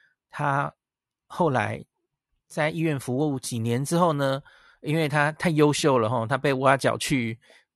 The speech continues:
N S D药厂，那所以担任学术的工作。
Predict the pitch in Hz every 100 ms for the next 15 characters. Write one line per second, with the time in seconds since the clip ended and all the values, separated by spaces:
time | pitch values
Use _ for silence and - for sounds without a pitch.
0 | - 127 123 123 - 123 135 120 123 120
1 | - 147 139 131 123 120 151 156 123 -
2 | 143 147 135 - 117 113 - 123 113 -
3 | 120 120 123 - -